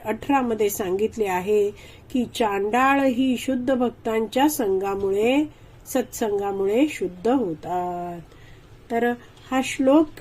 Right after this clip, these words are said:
इथे दिला आहे दोन पॉइंट चार पॉइंट अठरा. तर हा श्लोक आपण बघूया. भाषांतर वाचते आहे. "किरातहूण, आंध्रपुलिंद,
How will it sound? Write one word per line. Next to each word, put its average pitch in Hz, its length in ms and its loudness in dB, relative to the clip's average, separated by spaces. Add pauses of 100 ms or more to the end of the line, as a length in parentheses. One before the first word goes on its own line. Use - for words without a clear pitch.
(260)
इथे 254 200 4
दिला 233 260 2
आहे 254 220 4
दोन 254 360 4
पॉइंट 262 400 2 (120)
चार 226 280 2
पॉइंट 214 380 -2 (160)
अठरा. 180 480 -12 (560)
तर 226 80 -12
हा 226 160 -8
श्लोक 240 380 -6
आपण 247 240 -6 (260)
बघूया. 247 420 0 (240)
भाषांतर 208 540 -4
वाचते 202 360 -4
आहे. 233 220 2 (540)
"किरातहूण, 277 1120 8 (520)
आंध्रपुलिंद, 294 1120 8